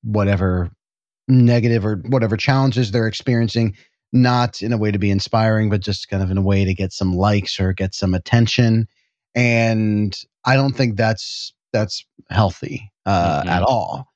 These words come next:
Speaker 1: And that's why I think it's important to understand what the motivation is,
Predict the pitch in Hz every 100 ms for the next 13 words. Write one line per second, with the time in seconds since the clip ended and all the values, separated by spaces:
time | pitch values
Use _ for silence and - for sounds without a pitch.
0 | _ _ 117 110 104 101 107 101 101 98
1 | 92 98 92 107 98 98 90 98 98 -
2 | 104 101 101 98 95 - - _ _ _
3 | _ - 127 98 104 101 92 87 90 -
4 | 87 85 87 -